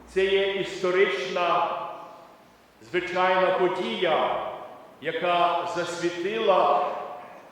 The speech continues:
вогні у наших серцях і в наших душах. І кожен із нас сьогодні приклоняється до того чудотворного образу,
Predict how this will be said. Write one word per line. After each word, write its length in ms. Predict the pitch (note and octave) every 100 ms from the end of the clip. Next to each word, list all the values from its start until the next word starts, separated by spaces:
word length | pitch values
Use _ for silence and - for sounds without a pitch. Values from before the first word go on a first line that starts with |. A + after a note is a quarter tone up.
| -
вогні 540 | E3+ E3+ E3+ F#3 G#3 G3+
у 40 | F3
наших 480 | F#3+ F#3+ F#3+ E3+ F3
серцях 680 | E3+ D#3+ - F#3+ G3+ G3+ G3+
і 100 | E3
в 40 | E3+
наших 380 | E3+ E3 E3 - -
душах. 680 | A3+ G#3+ E3+ D#3 - - - - - - - - - - - -
І 40 | C#4 F#4
кожен 560 | A4 A4+ G#4+ G#4 -
із 260 | F#4+ F#3 F#3
нас 440 | F#3+ F#3+ F#3+ F#3+
сьогодні 880 | F3+ D3+ F3+ F#3+ F#3 F3+ E3+ A#2+ - - - - - - - - - - -
приклоняється 1040 | F#3 E3+ F#3+ F#3+ G3 A3 F#3+ F3 - F3+ E3+ E3+ F3+
до 60 |
того 360 | F3+ F#3+ F#3 F#3
чудотворного 1160 | F3+ F3+ F3+ F3+ F#3+ F#3+ F3 D#3+ D#3+ - - - - - -
образу, 680 | G3+ A3+ G3 E3+ D3+ -